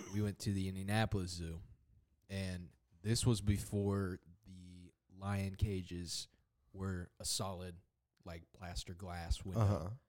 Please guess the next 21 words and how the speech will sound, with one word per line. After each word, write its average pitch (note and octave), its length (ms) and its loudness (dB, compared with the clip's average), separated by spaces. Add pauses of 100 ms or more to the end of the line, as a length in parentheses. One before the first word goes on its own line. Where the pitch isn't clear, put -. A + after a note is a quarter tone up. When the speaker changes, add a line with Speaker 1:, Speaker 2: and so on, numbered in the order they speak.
(100)
Speaker 1:
There F2 80 -10
was E2+ 140 -8
a E2 60 -10
cage. - 520 -8 (160)
It - 40 -20 (100)
was, D2+ 80 -10
like, E2+ 80 -6
actual F2 260 -8 (160)
Speaker 2:
Had G#2+ 120 2
Speaker 1:
bars. - 180 -6
Speaker 2:
oh, G#2+ 480 -2 (160)
so - 160 -4
it A#2 80 0
could A2 140 0
reach A2+ 240 0
through B2+ 240 4
and, F2 80 0
like, F2+ 200 -4
get C3 280 0
ya. - 80 -4 (680)
Speaker 1:
Not, D#3 400 8